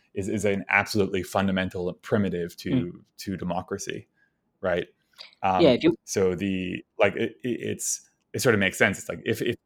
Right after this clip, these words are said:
Speaker 1: if the source of power is the voters and the voters don't know anything, then we are, we are all absolutely screwed. Um, and so it's like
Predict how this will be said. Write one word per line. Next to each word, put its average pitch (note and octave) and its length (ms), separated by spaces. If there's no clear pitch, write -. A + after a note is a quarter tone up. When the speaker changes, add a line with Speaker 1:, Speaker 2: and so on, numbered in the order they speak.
Speaker 1:
if A#2+ 180
the A2+ 60
source B2+ 280
of A#2 100
power G#2 340
is F#2+ 180
the G2+ 80
voters F2+ 440
and G2 100
the F#2+ 60
voters F#2 360
don't F2+ 340
know F#2+ 200
anything, E2+ 480
then F2 200
we F2 120
are, E2+ 180
we F2+ 120
are F2 140
all F2 580
absolutely F2+ 500
screwed. F2 440
Um, F2+ 340
and G2+ 180
so F#2+ 200
it's F2+ 120
like F#2 120